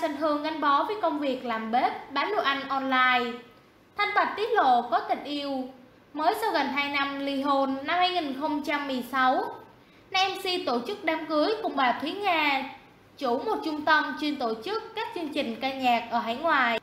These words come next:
Vợ mới hơn Thanh Bạch mười lăm tuổi. Tin đồn tình cảm của hai người xuất hiện từ một năm trước hôn nhân.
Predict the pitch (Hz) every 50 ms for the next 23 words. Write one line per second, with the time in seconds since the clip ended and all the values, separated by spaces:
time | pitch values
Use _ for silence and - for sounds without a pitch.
0 | - - - 330 330 311 320 339 359 466 - 494 453 370 349 330 330 - 294 320
1 | 311 294 302 285 254 - - 247 247 240 240 277 285 277 277 - 285 254 214 208
2 | 240 349 427 - - - - - - - - - - - - - - - - -
3 | 427 427 415 403 311 277 - 285 294 294 - 220 214 220 233 254 349 330 330 311
4 | 320 311 277 262 240 226 220 220 - - 359 415 392 - 381 349 285 262 233 220
5 | 214 - 247 240 233 233 233 233 254 277 277 269 269 247 - - 403 427 - 370
6 | 349 285 277 277 269 269 262 254 254 247 247